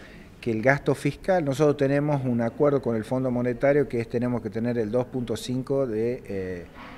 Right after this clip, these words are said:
del déficit fiscal primario, o sea, que es lo que nosotros podemos tener de déficit. Y él el gasto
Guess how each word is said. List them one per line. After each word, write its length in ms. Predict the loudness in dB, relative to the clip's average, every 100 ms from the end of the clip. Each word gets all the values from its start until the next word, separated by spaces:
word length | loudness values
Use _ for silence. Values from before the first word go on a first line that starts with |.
| -18 -14 -8
del 220 | -4 -4 0
déficit 360 | 0 -2 -8
fiscal 380 | -8 -4 0 0
primario, 540 | 0 -2 0 0 0 -2
o 40 |
sea, 180 | -2 -4
que 160 | 0
es 60 | 0
lo 120 | 0
que 100 | -2
nosotros 440 | -4 -2 -2 -4 -2
podemos 340 | 0 0 -2
tener 260 | -4 -2 0
de 140 | 2
déficit. 480 | 2 2 -2 -8 -10 -14 -18 -18 -18 -18 -20 -18 -6
Y 160 | 2 4
él 180 | 6 4
el 160 | 2
gasto 580 | 4 2 2 -2 0 0